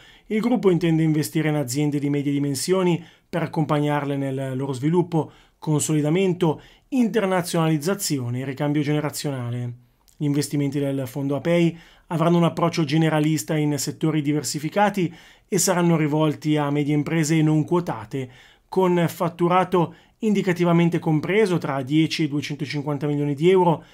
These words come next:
caratterizzate da buona redditività e solidità patrimoniale. Grazie al fondo Ambition Agri Agro Investissement,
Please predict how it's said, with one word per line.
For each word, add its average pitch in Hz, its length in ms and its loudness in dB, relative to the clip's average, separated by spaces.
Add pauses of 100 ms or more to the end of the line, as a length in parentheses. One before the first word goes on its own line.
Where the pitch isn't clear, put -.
(200)
caratterizzate 170 1000 0
da 151 260 0
buona 160 420 0
redditività 151 760 -4 (320)
e 185 180 2
solidità 165 600 0
patrimoniale. 127 880 -4 (560)
Grazie 156 400 -2
al 143 80 0
fondo 151 560 0 (280)
Ambition 156 600 2
Agri 139 340 -2
Agro 143 300 -2
Investissement, 160 720 0